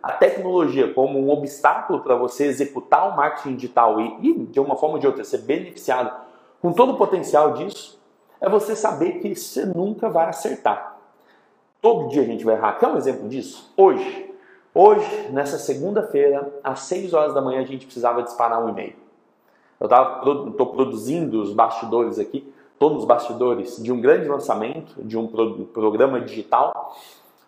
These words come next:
um programa online, um curso online, e eu precisava disparar um e-mail. E eu só, assim,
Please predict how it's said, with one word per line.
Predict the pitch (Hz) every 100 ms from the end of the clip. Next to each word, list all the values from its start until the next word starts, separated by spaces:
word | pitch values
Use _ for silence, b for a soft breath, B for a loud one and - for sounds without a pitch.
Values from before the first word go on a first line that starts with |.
| -
um |
programa | 107 110 113 123
online, | 107 110 120
um | 104 104
curso | 151 147 113
online, | 107 120 139 143 - _ _ _ _ _ _ _ _ _
e | 147 151 151 147
eu | 143
precisava | 143 170 165
disparar | - 165 156 165
um |
e-mail. | 147 127 110 - - - _ _ _ _
E | 180
eu | 208
só, | 208 214 220 202
assim, | - 170 -